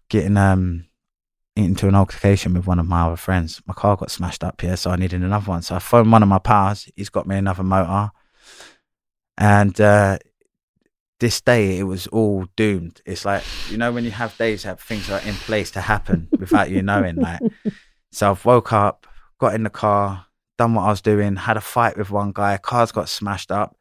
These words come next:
got another car, literally got the car within two minutes, fucking pulled up outside a set of traffic lights, parked up in Kensal Rise, and I've heard,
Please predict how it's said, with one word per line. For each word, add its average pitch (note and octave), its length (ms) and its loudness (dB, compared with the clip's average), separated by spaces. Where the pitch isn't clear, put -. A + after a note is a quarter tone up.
got B2 160 2
another G#2+ 280 -4
car, G2+ 420 -2
literally A#2 280 -2
got - 160 -2
the - 80 -4
car B2 240 2
within G#2+ 200 -2
two A#2+ 300 -2
minutes, G#2 480 -4
fucking G2+ 500 -8
pulled B2+ 220 2
up A2+ 160 4
outside A2+ 320 4
a G2 40 0
set - 200 0
of - 40 -8
traffic - 300 -4
lights, F#2 160 -4
parked A2+ 300 -2
up G#2 160 -6
in F#2+ 80 -6
Kensal G2+ 320 -4
Rise, G#2+ 240 -6
and F#2 80 -10
I've F#2+ 100 -16
heard, G#2+ 180 -12